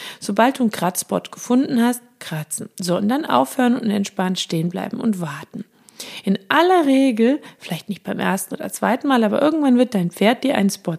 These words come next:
zeigen, an dem es gern gekratzt werden will. Zum Beispiel, indem es mit der Nase dahin stupst oder indem es sich so bewegt, dass deine Hand ungefähr an die richtige Stelle kommt. Meine Stute parkt zum Beispiel gerne mit ihrem Popo ein. Das schockiert dann immer erstmal alle, die sie nicht kennen,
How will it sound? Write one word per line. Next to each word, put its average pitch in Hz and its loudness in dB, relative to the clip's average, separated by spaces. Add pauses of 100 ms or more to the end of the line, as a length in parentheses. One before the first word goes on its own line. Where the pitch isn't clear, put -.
zeigen, 269 4
an 165 0
dem 160 0
es 156 -6
gern 160 -6
gekratzt - -8
werden - -10
will. - -10 (420)
Zum 320 4
Beispiel, 220 4
indem 180 2
es 190 -6
mit 185 -2
der 170 -4
Nase 175 -2
dahin 262 0
stupst - -2
oder 262 4
indem 196 4
es 185 -2
sich 190 -4
so 226 2
bewegt, 196 0
dass 180 -4
deine 170 -2
Hand 226 4
ungefähr 202 2
an 196 -2
die 196 -6
richtige - -10
Stelle 262 0
kommt. 220 2 (300)
Meine 208 4
Stute 247 -2
parkt 202 0
zum 190 2
Beispiel 180 -2
gerne 180 0
mit 175 -4
ihrem 165 -2
Popo 254 0
ein. 208 4
Das 196 -4
schockiert - -4
dann 226 0
immer 214 0
erstmal 202 -4
alle, 190 -2
die 190 -6
sie 180 2
nicht 165 -2
kennen, 269 2